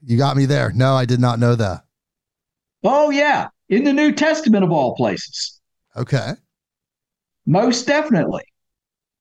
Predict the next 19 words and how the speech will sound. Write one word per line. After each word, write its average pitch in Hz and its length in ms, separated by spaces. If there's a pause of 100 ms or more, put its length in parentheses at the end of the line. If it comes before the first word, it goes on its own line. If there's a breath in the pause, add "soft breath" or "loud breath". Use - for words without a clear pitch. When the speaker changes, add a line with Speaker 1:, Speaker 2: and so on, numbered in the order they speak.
(140)
Speaker 2:
Remember 269 520
when, 165 460
uh, 117 420 (400)
John 202 340
the 165 60
Baptist 107 600 (640)
was 113 640 (320)
taken 196 340
prisoner? 165 360 (580)
Speaker 1:
Yes. - 460 (1040)
Speaker 2:
Okay, 135 560
and 123 220
he's 156 240
down 175 240
in 185 100
his 160 340
cell, 101 380 (540)
and, 139 520
uh, 120 380